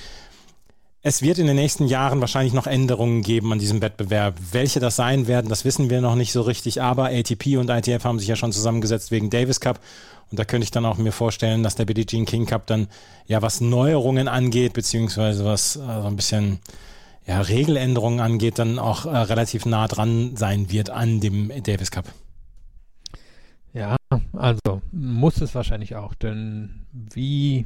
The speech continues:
Speaker 2: wie wollen sie es irgendwie hinbekommen? Also ich bin jetzt gespannt beim Davis Cup Final bei den Herren, ob sie da die Halle einigermaßen voll in Malaga bekommen, auch abseits der spanischen Spiele. Da soll ja jeden Tag ein einzelnes Match stattfinden. Schaffen sie das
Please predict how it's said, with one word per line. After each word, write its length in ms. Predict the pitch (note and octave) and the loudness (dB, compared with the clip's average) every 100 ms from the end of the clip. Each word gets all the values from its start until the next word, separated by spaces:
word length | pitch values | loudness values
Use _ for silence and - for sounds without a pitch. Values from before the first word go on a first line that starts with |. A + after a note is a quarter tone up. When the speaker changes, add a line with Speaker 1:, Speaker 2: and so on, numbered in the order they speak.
| - | -4
Speaker 2:
wie 400 | B2 A#2+ D3 C3+ | -4 -2 0 2
wollen 260 | C3 C3+ B2+ | 4 2 2
sie 120 | B2+ | 0
es 140 | A2+ | 2
irgendwie 320 | C#3 C#3 B2+ | 2 4 4
hinbekommen? 420 | B2+ D3+ A#2+ B2 G#2+ | 4 4 2 2 0
Also 140 | G#2+ | -2
ich 100 | - | 0
bin 100 | D#3 | 2
jetzt 140 | C#3+ | 0
gespannt 400 | - - C#3+ D3 | -2 0 2 2
beim 300 | B2+ A#2+ A#2 - - - - - | 4 4 2 -2 -12 -16 -16 -2
Davis 280 | C#3 C3 - | 0 2 2
Cup 160 | B2 | 0
Final 380 | - B2+ C3+ B2+ | 2 2 4 4
bei 100 | A#2 | 4
den 140 | A#2 A#2 | 2 2
Herren, 600 | A2 C#3 D3+ D#3 D3 A3 | 2 4 4 2 0 -2
ob 240 | C3 A2 | -2 -2
sie 480 | - - B2 A#2+ A2+ | -6 -2 0 2 2
da 240 | A#2+ B2 B2 | 0 0 2
die 100 | G#2+ | 2
Halle 320 | B2 B2 A#2+ | 4 4 4
einigermaßen 480 | A2+ B2 A#2+ A2 A#2+ | 4 2 4 2 2
voll 220 | C3 B2+ | 2 2
in 100 | B2 | 2
Malaga 460 | A#2+ B2+ B2+ C3 | 0 2 4 4
bekommen, 680 | B2 A#2+ C3+ C3 D3 D#3 D3 | 2 2 2 4 4 2 0
auch 360 | - A#2+ A#2 - | -4 -2 -2 -2
abseits 380 | A#2 - A#2+ B2 | 0 2 2 0
der 40 | |
spanischen 440 | - A#2 A#2 A2+ | -4 -4 -4 -4
Spiele. 420 | - C#3+ D3+ D3+ C3+ | -4 0 4 4 2
Da 80 | B2 | -2
soll 180 | A2+ A2+ | -2 0
ja 60 | A2+ | 0
jeden 260 | G#2+ A#2+ | 2 2
Tag 200 | A#2 G#2+ | 0 -2
ein 60 | A#2 | -8
einzelnes 420 | A#2+ - A#2+ - | -10 -10 -12 -10
Match 200 | B2 - | -10 -10
stattfinden. 460 | - B2 - C3+ C3 | -10 -10 -6 -6 -4
Schaffen 320 | - - C3 | -4 -2 -4
sie 120 | A2 | -2
das 340 | A#2 D#3 - | 2 2 2